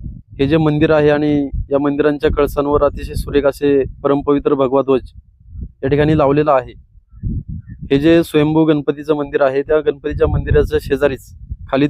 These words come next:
तळापाशी या ठिकाणी प्रभू श्रीरामांचं देखील मंदिर आहे. अतिशय सुरेख असं ऐतिहासिक हे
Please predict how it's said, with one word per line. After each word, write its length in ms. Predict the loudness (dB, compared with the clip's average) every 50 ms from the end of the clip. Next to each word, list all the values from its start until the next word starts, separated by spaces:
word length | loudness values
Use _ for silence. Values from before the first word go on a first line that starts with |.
| 2
तळापाशी 400 | 2 0 2 0 0 -2 -2 -4
या 760 | -8 -10 _ _ _ -20 -20 -20 -18 -16 -16 -14 -10 -6 -2 0
ठिकाणी 220 | 2 2 2 2
प्रभू 280 | 2 2 2 2 2 0
श्रीरामांचं 600 | 0 0 0 0 0 0 0 -2 -2 -2 -2 -2
देखील 220 | -2 -4 -6 -6
मंदिर 300 | -8 -8 -6 -4 -2 0
आहे. 200 | 0 0 -2 -4 -14 _ _ _ _ -20 -20 -20 -20 -20 _ _ _ _ -12
अतिशय 280 | -10 -10 -4 0 0 0
सुरेख 320 | 0 0 0 2 2 2
असं 200 | 2 2 4 4
ऐतिहासिक 460 | 4 4 4 2 0 -2 -2 -8 -6
हे 360 | 0 2 4 4 4 4 2